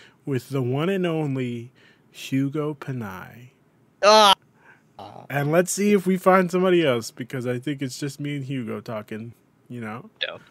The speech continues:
Speaker 1: So we'll
Speaker 2: Maybe
Speaker 1: see.
Speaker 2: I'll join that and I'll just counter him the whole time.
Speaker 1: I mean, that's fine, but just don't.
Speaker 3: I'm down. Sounds great.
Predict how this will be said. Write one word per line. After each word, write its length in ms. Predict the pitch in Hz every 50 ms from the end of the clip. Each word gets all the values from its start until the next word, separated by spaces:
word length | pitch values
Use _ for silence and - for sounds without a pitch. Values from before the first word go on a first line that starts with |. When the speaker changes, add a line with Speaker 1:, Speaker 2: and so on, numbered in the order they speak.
| _ _ _ _
Speaker 1:
So 160 | - - 107
we'll 80 | 101 107
Speaker 2:
Maybe 140 | 156 175 190
Speaker 1:
see. 40 | 208
Speaker 2:
I'll 100 | 196 185
join 320 | 147 - 156 147 156 151 139
that 220 | 127 117 117 95 80 107
and 100 | 127 123
I'll 160 | 117 117 117
just 300 | 110 117 117 - - - _ _ - -
counter 320 | - 131 117 113 110 110 113
him 120 | 113 110
the 60 | 110 113
whole 160 | 117 113 110
time. 320 | - 113 110 107 110 139 - - - - _ _ _ _ _ - - _ _ _ _ _ _ _ _ -
Speaker 1:
I 60 | 139
mean, 120 | 131 135
that's 160 | 139 135 131 -
fine, 300 | 127 123 120 117 110 104 _ _ _ _ _ _ _ _ _ _ _ _ _ -
but 240 | 113 117 117 117 120
just 300 | - 127 123 - - -
don't. 160 | 131 131 127
Speaker 3:
I'm 100 | 107 107 -
down. 200 | - - 76 - _ _ _ _ _ _ _ _ _ _
Sounds 140 | - - - _
great. 180 | - - -